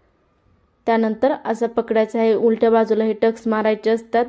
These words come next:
अर्धा इंच पकडून, म्हणजे दोन्हीकडून एक एक इंच शिलाईमध्ये जातं. अशा पद्धतीने हे दोन टक्स मारायचे आहेत. व्यवस्थित बघा, लक्ष देऊन, लक्ष देऊन बघितलं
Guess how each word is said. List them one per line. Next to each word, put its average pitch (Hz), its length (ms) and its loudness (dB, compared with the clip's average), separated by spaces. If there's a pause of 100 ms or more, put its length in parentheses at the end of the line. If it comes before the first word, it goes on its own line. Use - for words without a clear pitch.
अर्धा 220 280 0
इंच 214 280 -2
पकडून, 233 380 0
म्हणजे 220 220 2
दोन्हीकडून 220 580 2
एक 220 200 -2
एक 220 180 0
इंच 214 200 -4
शिलाईमध्ये 214 580 0
जातं. 220 440 -2 (720)
अशा 233 160 -2
पद्धतीने 214 540 -2
हे 214 140 0
दोन 214 320 2
टक्स 220 280 -2
मारायचे 214 440 0
आहेत. 240 240 0 (3000)
व्यवस्थित 226 520 4
बघा, 214 340 0
लक्ष 214 320 -2
देऊन, 226 320 2 (2000)
लक्ष 226 300 2
देऊन 240 260 6
बघितलं 240 380 2